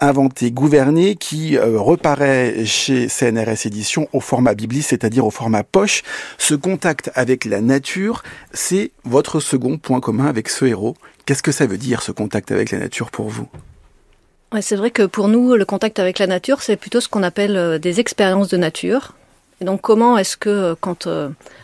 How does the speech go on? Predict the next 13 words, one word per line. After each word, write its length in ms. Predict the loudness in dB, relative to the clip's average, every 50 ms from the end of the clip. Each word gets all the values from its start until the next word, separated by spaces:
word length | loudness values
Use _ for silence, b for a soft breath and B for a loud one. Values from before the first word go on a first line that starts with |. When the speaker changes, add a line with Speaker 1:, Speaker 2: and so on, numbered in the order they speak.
| B B B
Speaker 2:
un 140 | -4 -2 0
individu 580 | 0 0 -2 -4 -4 -6 -6 -6 -4 -6 -6 -4
humain, 400 | -2 -2 0 2 2 2 4 2
un 140 | 2 2 0
homme 180 | 0 2 2 2
ou 80 | 0
une 100 | 0 -2
femme, 480 | -4 -2 0 0 2 2 0 -2 -4 -8 -12 _ _ _ _ -10
euh, 380 | -8 -6 -6 -6 -8 -8 -10 -8 _
entre 400 | 0 2 2 2 0 -2 -10 -10 -8 -4
en 140 | -2 -2 -2
expérience 580 | -4 -4 -2 -2 0 0 0 0 -2 -4 -6 -12 _ _ _ _ _ _ _ -4
avec 520 | -2 0 2 2 0 0 -2 -8 -14